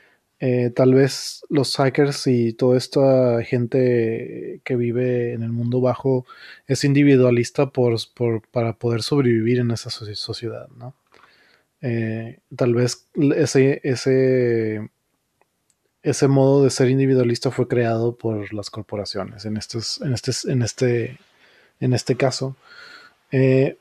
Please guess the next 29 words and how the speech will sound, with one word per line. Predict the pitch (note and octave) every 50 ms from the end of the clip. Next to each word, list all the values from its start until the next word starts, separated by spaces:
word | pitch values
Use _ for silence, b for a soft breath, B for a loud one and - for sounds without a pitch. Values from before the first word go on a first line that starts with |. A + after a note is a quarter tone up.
| _ _ _
pero | - D3 C#3+ B2+
sí, | - - D#3+ D3
como | C3 - C#3 C3 C3 A#2+
que | - C3
tiene | - - C3+ C3 C#3 D3
un | D3 D3 D3 C#3+ C#3+ D3
elemento | C#3+ C#3+ C#3 C3+ C3 B2+ - C#3+
siempre | - - C3 A#2+ B2 C#3+ C3+ B2+
individualista | B2 A#2+ A#2 A2 A2+ G#2+ A2+ A2 A2 A2 A2 - - - B2+ A#2+
de | A2+ A2 G#2+ G#2 G2+ G2+ G2+ - - - - - - - - F3 -
el, | - C#3 C#3 A#2+ A2+ A#2 - - -
el | A#2+ A2 A2+ A2
que | - - G#2+
pelea | - A#2 A2+ A2+ A2 G#2+ A2
contra | - - A#2+ A#2 - A#2
la | A2 G#2
gran | G#2+ G2+ G#2 G#2
corporación. | - - A2+ - - A2+ - - - - - - -
Incluso | C3 A#2+ - B2 B2 D#3 C#3+
como, | - D3 C3+ C3 A#2+ G#2+ B B B B B B B B B
como | - B2+ A#2 A#2 A2+
la | A2 G#2+
de | A2 A2 A2
Ready | A2 A#2 A#2 A2+ A#2+
Player | A2+ - B2 A#2 A#2 A2+ A2+ A2
One | G#2+ G#2+ G#2+ G#2+ G#2
lo | G#2 G2+
tiene, | - - A2 G#2 G#2+ G#2 - -
¿no? | A#2 A#2+ B2+